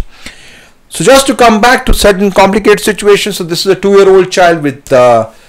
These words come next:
genital ambiguity, and what we found that we made a diagnosis of partial androgen insensitivity syndrome. Now, th-, as we said,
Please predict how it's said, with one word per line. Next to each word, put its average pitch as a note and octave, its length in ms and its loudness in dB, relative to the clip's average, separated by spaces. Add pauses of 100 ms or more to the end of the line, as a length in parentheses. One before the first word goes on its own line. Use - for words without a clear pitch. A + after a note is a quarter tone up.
(160)
genital C#3+ 380 0
ambiguity, D#3+ 760 0
and C#3+ 180 -8
what C#3+ 220 -2
we C#3+ 60 -2
found D3 300 -2
that C3 120 -4
we C3+ 80 -6
made C3 160 0
a B2+ 60 0
diagnosis B2+ 400 0
of C3 120 -4
partial A#2 320 -2
androgen A#2 340 -6
insensitivity A#2 640 -8
syndrome. C#3 460 -2
Now, F3 180 0
th-, - 160 -14
as C#4 260 0
we C#4+ 140 0
said, - 340 -4